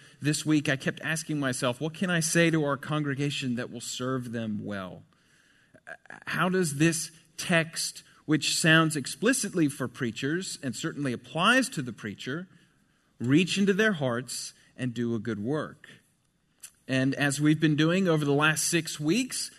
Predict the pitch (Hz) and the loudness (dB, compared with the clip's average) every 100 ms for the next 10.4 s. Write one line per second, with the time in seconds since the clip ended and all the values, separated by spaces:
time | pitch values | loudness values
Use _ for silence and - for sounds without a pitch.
0 | - - 151 156 156 156 151 139 127 - | -6 4 8 8 6 4 2 -2 -4 -4
1 | - 156 190 - 226 214 156 131 135 - | 2 4 4 2 2 4 4 2 -4 -6
2 | - 139 139 175 165 139 120 110 117 147 | -2 2 4 4 2 0 0 2 4 4
3 | 160 151 139 160 156 160 214 214 - 127 | 2 -2 -4 -2 -2 -2 -2 -4 -4 -2
4 | 127 117 120 123 120 - 131 127 113 135 | -2 -4 -8 -6 -4 -4 -2 0 2 4
5 | 147 139 - 139 170 214 - 147 135 113 | 4 0 -2 0 0 0 -2 0 0 -2
6 | - - 160 196 220 160 139 127 107 127 | -2 0 2 4 2 0 0 -2 0 2
7 | 147 143 151 - 135 147 185 170 139 127 | 2 2 -4 0 2 2 0 -2 -2 -2
8 | 123 135 135 120 - 127 147 147 139 139 | -2 -2 -4 -8 -6 -4 -2 -2 -2 -2
9 | 139 131 - 202 202 214 175 147 139 151 | -4 -6 -6 -4 -2 -2 -2 -4 -4 -6
10 | 156 147 120 131 | -8 -6 -6 -6